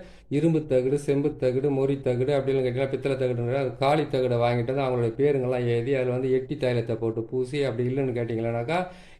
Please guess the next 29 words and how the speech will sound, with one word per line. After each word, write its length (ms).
எட்டியினுடைய 680
விதையை 340
வாங்கிட்டு 380
வந்து 200
கற்பூரம் 440
போட்டு 220
எரிச்சு, 720
அந்த 260
எட்டி, 460
அஹ், 680
அந்த 200
எரிச்சிருந்தோடனே 480
அது 180
வந்து 140
சாம்பல் 320
மாதிரி 160
இடம் 120
இல்லையா? 280
அதுல 380
வந்து 240
வேப்ப 320
எண்ணெயை 260
ஊத்தி 380
அதுல 240
என்ன 140
பண்ணணும்னு 400
கேட்டிங்கன்னாக்கா 340
சுத்தமா 380
குழைச்சிட்டு, 640